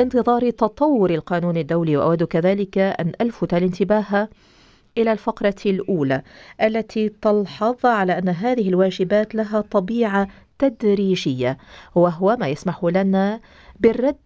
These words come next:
على الدول التي تعتريها الشواغل، وهذا يعني أنه بالنسبة لبعض المسائل، مثلًا بالنسبة للأمن الاجتماعي للمهاجرين، يمكن للدول وبشكل تدريجي أن تحترم واجباتها آخذة بعين الاعتبار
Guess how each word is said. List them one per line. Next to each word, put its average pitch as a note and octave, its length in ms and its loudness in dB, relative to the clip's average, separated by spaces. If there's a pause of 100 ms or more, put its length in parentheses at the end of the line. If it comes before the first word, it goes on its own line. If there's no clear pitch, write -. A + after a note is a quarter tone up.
على G3 320 0
الدول G#3+ 280 0
التي F#3 800 0
تعتريها F#3+ 460 0
الشواغل، G#3 580 -2
وهذا F3 440 -2
يعني F#3 420 -2
أنه E3+ 280 0
بالنسبة E3+ 400 -2
لبعض E3+ 300 0
المسائل، E3+ 560 -2
مثلًا F3+ 280 0
بالنسبة E3+ 580 -4
للأمن E3+ 1000 0
الاجتماعي E3+ 560 0
للمهاجرين، F#3 760 0
يمكن A#3 500 2
للدول G3 460 0
وبشكل G#3 520 -2
تدريجي F3+ 640 0
أن E3+ 100 -2
تحترم C4+ 500 -2
واجباتها F#3+ 840 0
آخذة F#3 400 -2
بعين F3 300 0
الاعتبار F#3 760 0